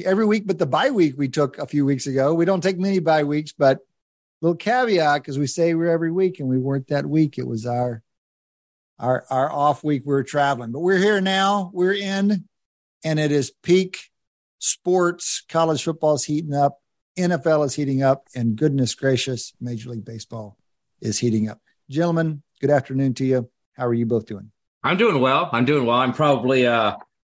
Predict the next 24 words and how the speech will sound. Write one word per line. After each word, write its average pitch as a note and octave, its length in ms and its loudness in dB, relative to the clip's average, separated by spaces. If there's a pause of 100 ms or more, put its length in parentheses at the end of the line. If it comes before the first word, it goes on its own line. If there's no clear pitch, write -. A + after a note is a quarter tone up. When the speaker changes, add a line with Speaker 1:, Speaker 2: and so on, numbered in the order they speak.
(200)
Speaker 2:
a - 40 -4
little E3 200 4
bit C#3 200 0
less, C#3+ 320 0
uh, C3 280 2
enthralled C3+ 720 0
by A#2+ 240 2
playoff A#2+ 420 -2
baseball B2+ 440 0
than G#2+ 120 -2
Eric, A2+ 380 0
but G2 120 -10
probably A2 340 2
also G#2+ 380 -2
correspondingly G2+ 840 0
a F2+ 60 0
little F#2 140 2
less F2 160 0
stressed - 380 -2
out F#2 120 2
about D#2 300 0
it. D2+ 180 -2
So, D2+ 400 0
uh, D2 200 0